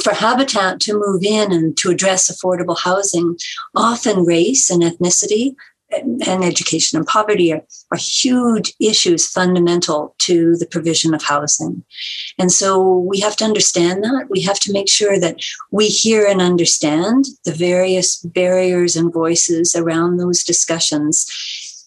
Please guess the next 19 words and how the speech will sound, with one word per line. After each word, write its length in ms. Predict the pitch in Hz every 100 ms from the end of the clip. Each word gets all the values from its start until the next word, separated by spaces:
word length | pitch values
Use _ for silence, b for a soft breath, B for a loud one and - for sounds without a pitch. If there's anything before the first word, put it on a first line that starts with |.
| _
And 100 | 202 208
we're 140 | 214
having 400 | 202 220 226 233
a 100 | 196
real 300 | 170 180 190
challenging 600 | - 160 160 180 180 185
time 300 | - 160 165
with 180 | 190 -
it. 260 | 170 - - -
So 300 | - 226 220
we 140 | 254 269
were 140 | 320
actually, 680 | - - - 233 196 175 175 B B
you 80 | 220
know, 180 | 208 180
to 220 | - 262
our 240 | 214 175
roots, 720 | 170 240 262 - - - - B B B -
we 600 | 190 220 220 214 185